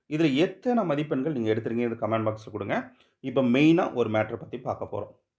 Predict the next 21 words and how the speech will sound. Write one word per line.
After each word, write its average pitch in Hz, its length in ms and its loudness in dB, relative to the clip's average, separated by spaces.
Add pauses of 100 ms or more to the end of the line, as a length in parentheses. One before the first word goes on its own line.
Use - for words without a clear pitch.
(360)
இந்த 135 180 -2
நாற்பத்தைந்து 170 720 2
வினாக்களையும் 147 360 2
நீங்க 123 180 -2
தரவு 120 320 2
பண்ணிட்டீங்க 107 460 -4
அப்படின்னா, 101 520 -6 (400)
இதுல 160 300 8
இருந்து 185 600 4
இருபது 175 540 0
வினாக்கள் 120 360 -2
உங்களுக்கு 117 360 -6
டெஸ்ட். - 360 -12 (880)
So, 175 120 -4
இந்த 165 140 6
டெஸ்ட் 165 300 2
எப்படி 175 220 4
அட்டெண்ட் 160 300 4
பண்ணணும் 151 220 0
அப்படின்னா, 110 500 -6 (760)
டிஸ்கிரிப்ஷன்ல 143 760 -4